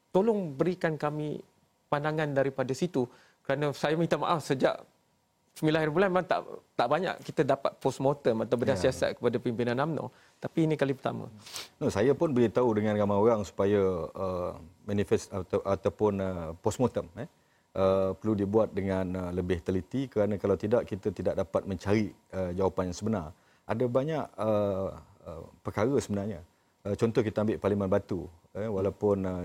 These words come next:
Speaker 2: calon daripada Pakatan Harapan tidak dapat bertanding, uh, atas kertas nampak macam senang untuk Barisan Nasional menang, uh, tapi, uh, calon bebas, uh, dimenangkan oleh pengundi di Batu.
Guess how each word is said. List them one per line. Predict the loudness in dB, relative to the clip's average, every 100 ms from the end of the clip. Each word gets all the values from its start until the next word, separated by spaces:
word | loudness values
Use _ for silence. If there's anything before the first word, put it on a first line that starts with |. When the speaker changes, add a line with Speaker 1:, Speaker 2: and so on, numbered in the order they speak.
| -2
Speaker 2:
calon | 0 0
daripada | 0 -2 -2 -2 -4
Pakatan | -4 -4 -2 -2
Harapan | -2 0 0 -2
tidak | -4 -2 -2
dapat | -2 -4 -4
bertanding, | -2 -2 -2 -4 -12 _ _ _ -6
uh, | 0 2 2 -2 -6 -10 -14 _
atas | -6 -2 -2 -2
kertas | -2 0 -2 -2
nampak | -2 -2
macam | -2 -6
senang | -4 -2 -2 -2 -6
untuk | -8 -2 -4
Barisan | -2 -4 -2 -4
Nasional | -4 -4 -6
menang, | -4 -6 -8 -14 _ _ _ _ -4
uh, | -2
tapi, | 0 -4 -2 0 2
uh, | 2
calon | 2 2
bebas, | 2 2 0 -4 -8 -20 _
uh, | -8 -6
dimenangkan | -4 -2 -2 -2 -2 -2 -2
oleh | -2 -2 -2
pengundi | -2 -2 -2 -2
di | -2
Batu. | -4 -6